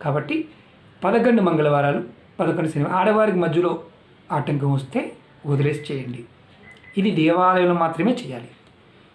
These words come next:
మీకు ఒకవేళ ఆవు నెయ్యి దొరకలేదు, ఇది ఒక పెద్ద సమస్య, చాలామంది అడుగుతూ ఉంటారు. మీకు నువ్వుల నూనెతో అయినా చేయండి,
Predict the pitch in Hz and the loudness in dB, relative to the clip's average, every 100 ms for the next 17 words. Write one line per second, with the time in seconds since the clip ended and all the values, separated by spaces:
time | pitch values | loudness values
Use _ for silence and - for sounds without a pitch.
0 | _ 226 320 214 160 160 - - - - | _ 0 2 2 2 2 0 -4 -18 -20
1 | - _ - - - - 175 196 196 208 | -20 _ -20 -20 -20 -8 -4 2 2 2
2 | 208 170 160 170 170 160 147 131 143 123 | 2 2 2 2 0 2 0 0 -4 -6
3 | - - - - - - - _ - - | -10 -14 -20 -20 -20 -20 -20 _ -14 -4
4 | 156 151 143 151 156 156 - - - - | -2 -2 -4 -4 -6 -6 -14 -20 -20 -20
5 | - - - 156 160 151 139 135 127 110 | -20 -20 -8 -4 0 0 -2 -4 -10 -12
6 | - - - - - - _ - 190 - | -18 -20 -20 -20 -20 -20 _ -4 -4 -4
7 | 135 - - _ 160 165 185 220 202 185 | -10 -14 -20 _ -4 -2 2 2 4 2
8 | 175 165 196 117 - | 2 0 -2 -8 -14